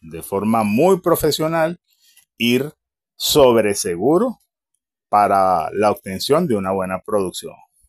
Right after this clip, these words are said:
Muchas veces las plagas y enfermedades que nos invaden en el cultivo es debido precisamente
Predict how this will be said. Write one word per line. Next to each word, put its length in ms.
Muchas 360
veces 440
las 240
plagas 500
y 80
enfermedades 920
que 140
nos 320
invaden 600
en 140
el 140
cultivo 600
es 260
debido 640
precisamente 1040